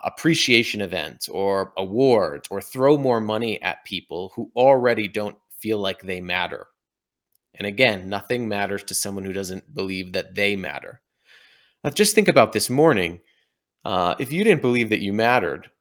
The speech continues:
that your life was somehow worthy of the unrelenting attention you gave it, you probably <laughs> wouldn't get out of bed this morning. You probably wouldn't do much of anything, right? Our, the, every cell in our body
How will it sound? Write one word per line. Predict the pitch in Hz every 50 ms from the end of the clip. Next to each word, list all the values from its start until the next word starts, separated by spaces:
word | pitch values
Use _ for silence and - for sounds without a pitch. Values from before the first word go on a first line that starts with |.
| _
that | - 110 113 120
your | 120 123 127
life | 135 143 147 143
was | 127 113 -
somehow | - 175 165 165 160 156 139
worthy | 120 117 127 135 135 123 120
of | 110 104
the | 107 107
unrelenting | - 127 131 131 127 120 120 117 117 - 107 104
attention | 98 - 127 117 110 - - 104
you | 101 98
gave | 95 107 110 113 98
it, | 85 76 - - _ _ _ _ _
you | _ 135 135
probably | 131 170 180 208 214 202
<laughs> |
wouldn't | - - - 165 131 - -
get | - 151
out | 135 117 104
of | 104 92
bed | - 131 156 165 131
this | 95 - - -
morning. | 85 - - _ _ _ _ _ _ _ _ _ _ _ _
You | 139
probably | 127 180 208 240
wouldn't | 240 180 135 107
do | - 117
much | 110 107 104 113
of | 98
anything, | 110 - 143 175 226 240 202 - - - - _ _ _ _ _ _ _ _ _ _ _ _ _ _ _ _ _ _
right? | - 113 117 151 180 - - - _
Our, | - 131 165 202 240 226 170 - -
the, | - 127 - -
every | - 170 185 294 285 196
cell | - - - - - 160 165 180 185 165
in | - 127
our | 131 123 113 110
body | 107 107 104 _ 117 110 123 156 175 139 85 - - _